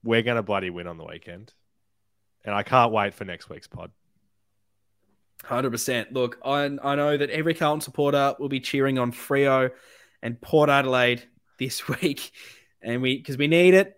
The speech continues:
Speaker 2: We need it for the, uh, for the ladder to make things a little bit easier. But even then, it's in our hands. And like I said, we can't go oh and four and expect finals. Let's go up
Speaker 1: Yep.
Speaker 2: to Brisbane. Let's show 'em that they're no good. Like that. Like, I mean, they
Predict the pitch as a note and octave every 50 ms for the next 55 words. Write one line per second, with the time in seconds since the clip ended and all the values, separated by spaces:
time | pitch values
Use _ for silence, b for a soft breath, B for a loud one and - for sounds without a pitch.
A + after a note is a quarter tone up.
0 | _ - E3+ D#3 D#3+ E3+ F3 F3 F3+ F3+ D#3+ - F3+ E3 E3 D#3+ D#3+ D#3 D#3 D#3+
1 | D#3+ D#3 - - - - D#3+ D#3 D3 D3+ D3 D3 D3 D3+ D3 - D#3 D3+ D3 D3
2 | - D3+ D3 C3+ C#3 C#3+ D3 C#3+ C#3+ C#3 C3+ C3+ C3+ C3+ C3 C3+ B2+ B2 A#2+ B2
3 | B2 - C#3 D#3+ E3+ E3 D#3+ D3 C#3+ C#3 C3+ C3 B2+ A#2+ - B2 - - F3 E3
4 | D#3+ D3+ C#3+ C3+ C#3 C#3 C3+ C3+ C3+ C3 C3 B2 B2 B2 A#2+ A#2 A2+ G#2+ - _
5 | _ _ _ _ _ _ _ _ - A2 A#2 A#2 A#2+ - - C3 B2 A#2 B2 A#2+
6 | A2+ - - C3+ C3+ C#3+ C#3 C#3+ C3+ C3+ B2 B2+ B2 B2+ B2+ A#2+ - A#2+ A#2+ B2
7 | A#2+ A#2+ A#2+ - - B2 A#2+ A#2+ _ - A2 G#2+ A2 A2+ A2 A2 A2 - _ _
8 | _ _ _ _ _ - B2 D#3 E3 - - E3+ E3+ F3 E3 - C#3+ - B2+ A2
9 | A2 - - G2 G2+ A2+ - _ _ _ _ _ _ _ _ _ - A#2 B2+ D3
10 | - - - - E3 D#3+ D#3+ D#3 D#3 D3+ D3 D3 D3 C#3+ C#3+ C#3 C#3 C3+ C3+ C3+
11 | C3+ C3 B2 A#2+ A#2 A#2+ - _ _ _ _ _ _ _ - A2 A2+ A2+ A2+ -
12 | - A2+ G#2+ - - _ - - _ _ - - - - _ _ _ _ _ _
13 | _ _ _ _ _ _ _ - G3